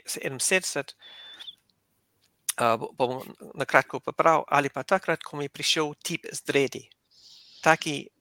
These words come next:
so mi že daleč sumljivi. Eh, ta mali rasta. Ehm, in to v slovenski zgodbi je malo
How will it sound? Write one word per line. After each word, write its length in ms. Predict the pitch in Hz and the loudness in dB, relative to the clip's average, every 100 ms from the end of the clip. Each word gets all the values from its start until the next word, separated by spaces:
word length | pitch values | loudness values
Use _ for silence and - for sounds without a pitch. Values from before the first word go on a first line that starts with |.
| _ | _
so 180 | - 151 | -4 -2
mi 260 | 135 131 123 | -2 -4 -2
že 160 | 143 | 0
daleč 480 | 123 147 170 147 - | 4 6 6 4 -2
sumljivi. 440 | 156 135 135 123 156 _ _ _ - _ _ - - - | -6 -6 -6 -6 -12 _ _ _ -20 _ _ -20 -20 -2
Eh, 540 | 131 120 113 110 110 - _ _ - - - - - - | 4 6 6 4 2 -2 _ _ -20 -20 -20 -20 -16 6
ta 140 | 156 | 8
mali 320 | 156 143 139 131 | 8 6 6 4
rasta. 460 | 131 123 - - - _ _ _ _ _ - | 4 2 0 -2 -4 _ _ _ _ _ 0
Ehm, 480 | 139 127 127 131 127 - _ _ _ - | 8 10 10 6 2 -14 _ _ _ -6
in 140 | 147 147 | -6 -2
to 280 | 214 185 147 | 0 0 -2
v 40 | |
slovenski 340 | - 196 180 | -2 -2 -2
zgodbi 200 | - 190 | -2 -4
je 40 | 165 | -2
malo 280 | 170 175 | -2 -2